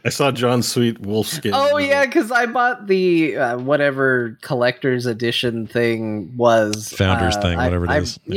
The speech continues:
Speaker 3: Yeah.
Speaker 2: I bought whatever, whatever the, the, I was like, "I want the real experience. Let's get in here."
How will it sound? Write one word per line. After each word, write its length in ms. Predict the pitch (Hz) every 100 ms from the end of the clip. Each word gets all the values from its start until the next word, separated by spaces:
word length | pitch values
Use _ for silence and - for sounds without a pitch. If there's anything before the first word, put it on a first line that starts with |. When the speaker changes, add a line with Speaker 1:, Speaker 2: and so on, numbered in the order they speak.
| 196
Speaker 3:
Yeah. 160 | 147
Speaker 2:
I 80 | 131
bought 320 | 143 165 165
whatever, 640 | 147 147 151 147 147 143 - 165
whatever 360 | 208 240 233 208
the, 300 | 165 151 139 -
the, 320 | 147 135 123 - _
I 80 | 131
was 80 | 143
like, 180 | 156 151
"I 100 | 180
want 240 | 196 170
the 80 | 113
real 240 | 98 95 85
experience. 540 | - - 90 113 139
Let's 120 | 165
get 180 | - 95
in 160 | 82 82
here." 220 | 95 151